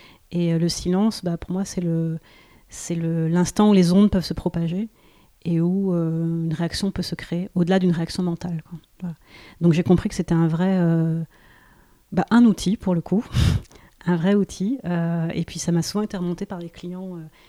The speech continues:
qui me disaient apprécier, euh, le silence, que j'étais pas tout le temps en train de vouloir meubler, euh, ce qui se passait entre nous. Et, euh,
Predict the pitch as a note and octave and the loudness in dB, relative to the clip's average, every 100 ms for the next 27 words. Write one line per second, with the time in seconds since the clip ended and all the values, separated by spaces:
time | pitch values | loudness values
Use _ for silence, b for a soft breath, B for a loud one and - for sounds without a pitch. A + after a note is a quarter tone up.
0 | b - F3+ F3 E3+ F#3+ - F3 F#3 F3+ | b -10 -6 -4 -4 -4 -4 -8 -8 -10
1 | - F#3+ F3+ E3+ E3 D#3+ E3 _ _ E3+ | -10 -10 -8 -10 -10 -14 -18 _ _ -12
2 | E3 - E3+ G#3+ - E3+ - E3+ F3 - | -12 -10 -8 -10 -12 -18 -18 -16 -16 -16
3 | F3+ F#3 F3 - F3 E3 E3+ E3+ E3+ F3 | -12 -12 -12 -10 -8 -6 -6 -6 -6 -6
4 | F#3 F#3 E3+ D#3+ - B B B B - | -8 -8 -10 -10 -14 B B B B -16
5 | - - F3+ - F3+ F3+ - E3 G#3+ - | -14 -8 -6 -2 -2 -2 -2 -2 -2 -4
6 | _ _ _ _ _ _ _ B B B | _ _ _ _ _ _ _ B B B
7 | B B _ - F3+ F3+ F3 E3+ E3 E3 | B B _ 0 4 4 4 4 2 0
8 | E3 D#3+ D#3+ | 0 -2 -2